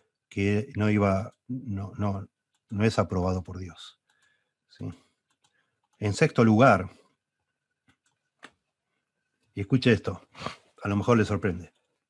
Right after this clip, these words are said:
en igualdad de condiciones. Acá estamos hablando, supongamos, en tomar una decisión entre dos opciones.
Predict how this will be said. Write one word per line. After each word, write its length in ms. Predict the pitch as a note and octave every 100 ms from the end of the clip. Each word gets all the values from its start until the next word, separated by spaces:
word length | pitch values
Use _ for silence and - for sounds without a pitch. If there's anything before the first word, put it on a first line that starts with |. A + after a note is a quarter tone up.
| _ _ _ _ _ _ _ _ -
en 160 | A2 A#2
igualdad 440 | A2+ A#2 A#2+ D3+
de 120 | D3
condiciones. 960 | A2+ G#2+ G#2 G2 A#2+ G#2+ F2 F#2 - _ _ -
Acá 140 | A#2+
estamos 240 | C3 A2+
hablando, 420 | G#2+ A#2 A2+ G2+ - _ _ _ -
supongamos, 560 | G#2 G#2 A2 A#2 -
en 320 | - G2+ F#2+ -
tomar 260 | G#2+ A2+
una 80 | A#2
decisión 320 | G#2+ G2+ C3+
entre 240 | A#2 F#2+ G#2
dos 260 | A#2+ A#2
opciones. 840 | A2 - - B2 G#2+ F2+ D#2+ -